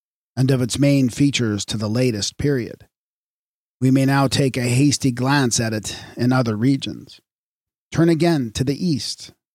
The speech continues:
The belief in good and bad spirits prevailed universally amongst the Chaldeans, Persians, Egyptians, Phoenicians, Indians, Carthaginians, Canaanites,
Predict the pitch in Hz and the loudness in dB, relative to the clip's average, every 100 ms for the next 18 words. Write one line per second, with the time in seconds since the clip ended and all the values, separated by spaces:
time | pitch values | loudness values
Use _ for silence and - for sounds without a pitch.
0 | _ _ - 131 127 139 139 131 117 104 | _ _ -6 -2 2 4 2 0 -2 -2
1 | 110 127 131 147 117 107 101 123 113 98 | 0 0 2 2 0 -2 -2 -2 -2 -4
2 | - 143 127 113 - 139 123 143 135 120 | -2 0 0 -2 -2 0 2 2 2 2
3 | 151 147 139 202 - 123 110 104 131 113 | 2 2 2 2 2 0 0 0 0 -2
4 | - - 113 110 104 135 139 - - - | -6 -8 -8 -6 -2 -2 -2 -6 -14 -20
5 | _ _ _ - 139 123 101 - - - | _ _ _ -2 0 0 -2 -10 -16 -20
6 | _ 131 131 127 143 - - - - _ | _ -2 2 2 0 -2 -8 -12 -18 _
7 | _ - 135 135 151 147 101 - - - | _ -4 0 4 4 2 -4 -10 -16 -4
8 | 147 156 131 95 - - - 143 131 127 | 0 2 2 -2 -8 -12 -4 -2 0 2
9 | 123 156 127 - - - _ - 151 151 | 2 2 2 -4 -14 -20 _ -4 0 2
10 | 113 82 - - | 0 -4 -12 -14